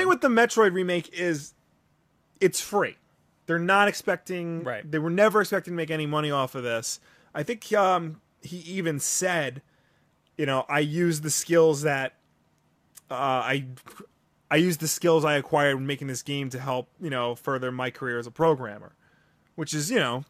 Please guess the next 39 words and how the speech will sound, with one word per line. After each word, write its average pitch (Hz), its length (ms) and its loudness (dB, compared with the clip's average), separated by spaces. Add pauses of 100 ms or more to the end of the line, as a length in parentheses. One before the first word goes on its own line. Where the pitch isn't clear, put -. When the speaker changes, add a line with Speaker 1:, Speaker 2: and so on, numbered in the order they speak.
(120)
Speaker 1:
it's 147 140 -16
good. 190 180 2
It 127 80 -4
was 135 120 -4
basically 170 320 0
a 156 80 -2
training 196 340 -6
exercise. 120 760 -12 (580)
He 196 160 -2
still 240 340 6
plans 208 360 2
on 135 400 0
working 170 400 0
on 127 200 0
it 123 100 -4
and 127 100 -10
still 160 200 -6
plans 147 380 -6
on, 127 240 -6
you 123 80 -4
know, 117 120 -2
hopefully 151 680 2
releasing 143 440 -6
it 123 80 -8
again 147 440 -4
sometime 139 340 -12
down 127 200 -8
the 120 100 -10
line. 143 400 -2 (280)
He 160 120 -4
was 147 100 -2
gonna 156 160 -4
put 160 160 -4
out 135 100 -4
a 123 40 -6
Linux 156 300 -6
version 123 320 -10
of 113 160 -14
it. 117 160 -14